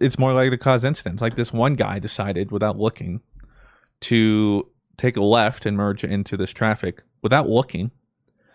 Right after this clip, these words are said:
And so I'm driving and he's driving at, like, five miles per hour turning in. So then I have to swerve and brake because, and, and I'm, like, honking, the dude just, like,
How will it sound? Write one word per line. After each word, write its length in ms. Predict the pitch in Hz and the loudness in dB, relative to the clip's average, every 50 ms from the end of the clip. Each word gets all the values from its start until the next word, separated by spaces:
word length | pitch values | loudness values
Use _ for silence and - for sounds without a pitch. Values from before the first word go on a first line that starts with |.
| - - - - - _ _ _ | -20 -20 -20 -20 -20 _ _ _
And 180 | 123 120 117 | 2 2 2
so 240 | - - 131 123 117 - | 2 2 2 2 2 2
I'm 240 | - 139 180 220 214 | 2 2 2 2 2
driving 480 | 147 156 101 95 95 98 101 110 127 147 | 2 0 0 0 0 0 0 0 0 2
and 120 | 131 123 120 | 2 2 4
he's 200 | 139 165 160 - | 4 2 2 4
driving 280 | - 143 147 147 139 139 | 4 4 4 4 4 2
at, 40 | |
like, 160 | 127 117 113 - | 2 0 -2 -4
five 380 | - - - 123 123 123 127 | -4 0 2 4 4 4 4
miles 340 | 123 120 120 117 113 107 - | 4 2 4 2 2 0 -2
per 160 | - - 117 | -2 0 2
hour 360 | 110 117 113 101 98 101 101 - _ _ _ _ _ _ _ - - - _ _ | 4 4 4 4 2 2 0 -4 _ _ _ _ _ _ _ -20 -20 -20 _ _
turning 360 | - - 135 135 135 127 117 | 2 4 4 4 6 4 4
in. 340 | 117 127 127 110 104 104 120 - - - - | 4 4 4 4 2 0 -2 -6 -10 -14 -12
So 160 | - - - | 0 2 2
then 180 | 143 139 139 131 | 4 4 2 0
I 260 | 117 120 135 151 170 | 0 2 2 2 2
have 240 | 156 151 135 131 - | 4 2 0 0 -2
to 80 | - 117 | -6 -6
swerve 520 | - - - - 127 139 135 131 127 117 | -6 -6 -4 0 4 4 6 6 4 4
and 100 | 120 110 107 | 2 2 4
brake 320 | 131 143 135 123 117 - | 4 4 4 4 2 -2
because, 600 | - 110 - 123 120 113 110 110 107 104 104 - - _ _ _ _ _ _ _ _ _ _ - - | -6 0 2 4 4 6 6 4 4 2 0 -2 -8 _ _ _ _ _ _ _ _ _ _ 0 2
and, 220 | - 139 135 135 | 4 4 4 2
and 300 | - - 139 135 135 139 | 0 2 2 2 2 2
I'm, 160 | 123 120 131 | 0 2 2
like, 160 | 131 123 113 | 2 0 0
honking, 340 | - - 131 135 131 - 131 | 0 0 0 0 0 0 0
the 60 | 117 | 0
dude 160 | 110 117 117 113 | 0 -2 -4 -6
just, 160 | 113 - - | -6 -6 -4
like, 120 | 107 123 | -6 -6